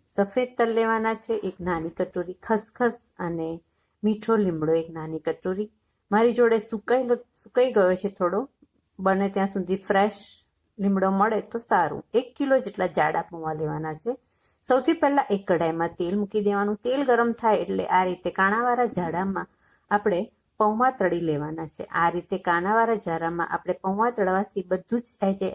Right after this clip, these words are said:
એક્સ્ટ્રા તેલ હશે એ ડ્રેન થઈ જશે અને પૌવા આ રીતે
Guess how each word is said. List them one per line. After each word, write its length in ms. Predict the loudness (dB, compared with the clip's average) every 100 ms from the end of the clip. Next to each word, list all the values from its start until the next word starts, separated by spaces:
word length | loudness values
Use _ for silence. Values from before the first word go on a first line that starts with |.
| -4
એક્સ્ટ્રા 380 | -6 -6 -2 0 0
તેલ 200 | 0 -4
હશે 280 | -10 -4 -4 -4 _ _ _
એ 100 | -4
ડ્રેન 320 | 4 4 4 2
થઈ 120 | 2 2
જશે 300 | -2 -4 -6 _ _ -2
અને 320 | 0 2 2 2 0
પૌવા 400 | 0 2 2 0 2 2
આ 80 | 2
રીતે 200 | 0